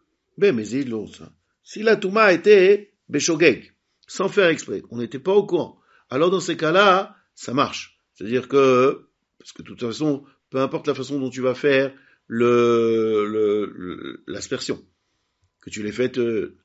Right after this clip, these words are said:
par contre, ben mezid l'urtsa. Par contre, s'il a fait ben mezid, s'il a fait d'une façon volontaire, ça marchera pas. Et là, des katane ben beshogeg ben mezid, parce qu'il y a marqué maintenant que beshogeg, que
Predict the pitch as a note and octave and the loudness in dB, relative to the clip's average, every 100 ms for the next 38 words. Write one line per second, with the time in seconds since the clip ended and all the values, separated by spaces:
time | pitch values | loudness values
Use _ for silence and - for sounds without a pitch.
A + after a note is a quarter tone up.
0 | _ _ - - E3+ G3+ B2 B2 C3 F#3 | _ _ -18 -10 -2 -2 0 -2 2 2
1 | A3 C#4+ C4+ G3 F3 C#3 - G#2 - - | 2 -2 2 4 4 2 -6 -12 -12 -16
2 | _ _ _ _ _ _ G2+ - F#3+ F#3 | _ _ _ _ _ _ -20 -6 -4 -4
3 | F#3+ E3 B2+ F3 C#3 A#2 G2+ E2+ D#2+ - | 0 0 2 0 0 -2 -2 -12 -16 -18
4 | _ _ - A2 A#2+ D3 D3+ B2+ B2 A#2+ | _ _ -12 -2 0 0 -2 -2 -4 -2
5 | D3+ E3 A2 D2+ _ _ _ _ _ _ | 0 0 -2 -6 _ _ _ _ _ _
6 | _ _ _ _ _ _ _ G2 G2+ A2 | _ _ _ _ _ _ _ -18 -4 -4
7 | F#2 G#2+ C#3 D#3+ - _ - C3 G#2 - | -2 0 0 -2 -8 _ -8 -4 -4 -6
8 | - - _ _ _ _ _ - _ A2+ | -12 -18 _ _ _ _ _ -20 _ 2
9 | B2 B2 C3 E3+ D#3 C#3+ C#3 C#3+ D#3 C#3 | 6 8 8 8 6 2 0 0 0 0
10 | C#3 B2+ C#3 B2+ B2+ A#2 C#3+ D#3+ D#3+ _ | 0 -2 -2 -2 -2 -2 -2 -2 -8 _
11 | _ _ - F#2 A#2+ B2+ B2+ E3 D3+ C3+ | _ _ -18 -10 -6 -4 -2 0 0 0
12 | D#3 D#3 C3+ A#2 B2+ B2+ A#2 A2 A2 A2 | 0 2 0 0 0 2 0 -2 -4 -4
13 | B2+ C3 A2+ G2 | -2 -2 -4 -6